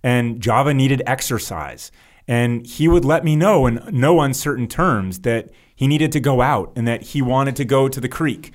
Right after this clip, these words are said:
and that he wanted to then go a little bit further down the, down the path. And, you know, I just, I poured all of my grief into that dog,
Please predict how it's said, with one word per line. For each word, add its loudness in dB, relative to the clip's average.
and -4
that -4
he -4
wanted -2
to -2
then 0
go 2
a -6
little 0
bit -2
further 4
down 2
the, -2
down -4
the -4
path. -10
And, -2
you 0
know, 2
I 2
just, 0
I 0
poured 0
all 4
of 0
my 2
grief -2
into -4
that -4
dog, -4